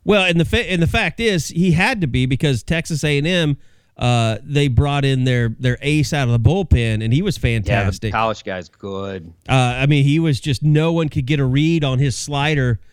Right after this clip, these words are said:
Speaker 1: uh, and he was just, he was, he's just one of those guys. He was just, it's not like he was, he was overpowering people, but he was just slinging it past people. It's like nobody could really get a gauge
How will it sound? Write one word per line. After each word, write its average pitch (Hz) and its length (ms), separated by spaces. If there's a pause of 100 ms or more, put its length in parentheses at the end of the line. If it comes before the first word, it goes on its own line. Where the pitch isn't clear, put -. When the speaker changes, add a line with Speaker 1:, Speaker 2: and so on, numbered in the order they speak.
(340)
Speaker 1:
uh, 117 280
and 135 200
he 143 160
was 147 200
just, - 380 (240)
he 156 160
was, 202 200 (260)
he's 202 120
just 247 140
one 294 80
of 262 80
those 220 160
guys. 247 240
He 220 100
was 247 200
just, 214 240 (720)
it's - 100
not 320 160
like 277 160
he 240 120
was, 175 280
he 190 100
was 175 140
overpowering 226 540
people, 202 220
but 190 120
he 208 80
was 233 120
just 240 180
slinging 220 320
it 208 100
past 202 320
people. 104 380
It's 104 100
like 165 140
nobody 185 440
could 165 240
really 175 320
get 147 360
a 151 40
gauge 139 720